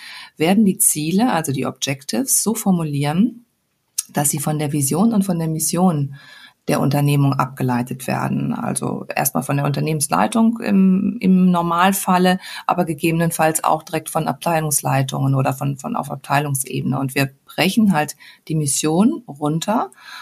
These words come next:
und fragen uns jeweils in der Position mit in dem Team, in dem wir gerade sind,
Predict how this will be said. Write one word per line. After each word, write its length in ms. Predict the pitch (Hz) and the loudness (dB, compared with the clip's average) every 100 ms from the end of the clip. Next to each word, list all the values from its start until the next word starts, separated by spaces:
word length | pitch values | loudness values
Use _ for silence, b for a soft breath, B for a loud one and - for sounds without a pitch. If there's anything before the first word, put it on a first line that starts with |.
| B | B
und 160 | - 185 | -4 -4
fragen 340 | - 151 202 | 0 2 2
uns 160 | 196 190 | 2 2
jeweils 340 | 185 180 180 | 2 2 2
in 120 | - 156 | 0 -4
der 100 | 151 | -4
Position 840 | 165 147 139 - 160 165 214 311 - _ _ _ _ | -4 -6 -4 -2 0 4 2 2 -8 _ _ _ _
mit 240 | 151 143 | -8 -6
in 100 | - | -4
dem 160 | 143 139 | -2 -2
Team, 320 | - 180 214 | 0 2 4
in 100 | 156 | 2
dem 200 | 143 147 | -2 -4
wir 60 | 139 | -6
gerade 280 | 143 139 139 | -6 -4 -2
sind, 400 | 135 156 220 | 0 2 2